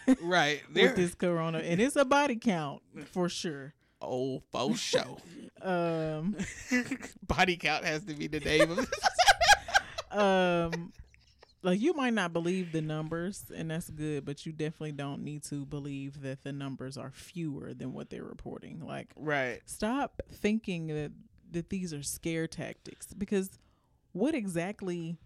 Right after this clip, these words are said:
Speaker 1: would they be scaring us into if they don't want the economy to fall and they want things to go back to normal? What would they be scaring us into?
Speaker 2: Right. And then the idea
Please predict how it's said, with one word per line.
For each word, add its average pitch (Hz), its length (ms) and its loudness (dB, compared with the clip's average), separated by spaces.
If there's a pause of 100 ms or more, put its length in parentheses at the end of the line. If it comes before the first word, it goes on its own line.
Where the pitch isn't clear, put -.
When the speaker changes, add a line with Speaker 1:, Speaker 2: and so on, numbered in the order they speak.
(120)
Speaker 1:
would 196 180 2
they 170 140 0
be 156 180 -4
scaring 165 600 -4
us 147 260 -6
into 156 520 -8 (160)
if 170 220 -4
they 151 340 -2 (440)
don't 185 260 2
want 185 180 0
the 185 120 0
economy 156 520 -4
to 143 100 -6
fall 139 540 -6 (300)
and 156 180 -2
they 151 100 -2
want 175 320 -2
things 170 280 -4
to 165 60 -6
go 156 140 -2
back 160 220 -4
to - 120 -6
normal? 147 640 -4 (440)
What 254 180 6
would 240 100 2
they 220 100 4
be 202 120 0
scaring 175 440 -2
us 156 160 -6
into? 165 380 -6 (640)
Speaker 2:
Right. 180 340 -8 (400)
And 202 180 2
then 269 220 0
the - 120 -2
idea 143 600 2